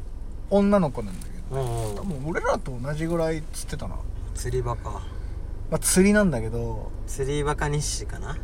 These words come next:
Speaker 1: いや、
Speaker 2: あ。
Speaker 1: 釣りをしてる音。
Speaker 2: うん。
Speaker 1: 多分釣りしてんだろうね、本当に。
Speaker 2: ああ、ああ。
Speaker 1: で、でもその人実況とかちゃんと入ってるから。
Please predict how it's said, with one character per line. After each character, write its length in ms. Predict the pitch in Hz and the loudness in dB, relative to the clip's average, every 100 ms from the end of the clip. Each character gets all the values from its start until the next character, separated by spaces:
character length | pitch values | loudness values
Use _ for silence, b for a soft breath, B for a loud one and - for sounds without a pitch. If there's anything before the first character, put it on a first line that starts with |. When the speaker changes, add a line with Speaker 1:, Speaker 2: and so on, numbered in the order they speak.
| - | 0
Speaker 1:
い 40 | |
や、 100 | - - - - | 0 0 -6 -4
Speaker 2:
あ。 100 | 139 | 0
Speaker 1:
釣 240 | 135 185 240 | 4 6 6
り 100 | 240 | 8
を 260 | 233 - - - - - - | 8 6 -2 -6 -6 -6 -2
し 140 | - | 2
て 200 | - 262 | 6 6
る 340 | 254 277 233 - - - - - | 6 4 2 -2 -8 -8 -6 2
音。 320 | 170 - 165 - | 2 4 -2 -2
Speaker 2:
う 40 | |
ん。 20 | - - - - - - - - - | -6 -6 -6 -6 -6 -6 -6 -6 2
Speaker 1:
多 80 | 208 | 2
分 80 | 180 | 4
釣 200 | - 294 | 4 4
り 60 | |
し 80 | - | 8
て 100 | 403 | 8
ん 60 | 302 | 10
だ 100 | 190 | 8
ろ 60 | |
う 40 | 143 | 8
ね、 60 | |
本 140 | 143 139 | 2 0
当 100 | 135 | -2
に。 80 | 123 | -2
Speaker 2:
あ 60 | 123 | 0
あ、 520 | 123 120 113 117 123 | 2 4 6 6 4
あ 20 | 113 | 8
あ。 20 | |
Speaker 1:
で、 220 | 240 175 | 8 10
で 100 | 202 | 10
も 120 | 254 | 8
そ 100 | 202 | 8
の 60 | 254 | 6
人 120 | 180 | 4
実 320 | 127 160 - | 2 0 2
況 60 | 196 | 2
と 80 | - | 2
か 80 | |
ち 60 | 135 | -6
ゃ 40 | |
ん 40 | 131 | -4
と 80 | 123 | -4
入 80 | |
っ 40 | 120 | -6
て 60 | |
る 80 | 95 | -8
か 60 | |
ら。 80 | - | -8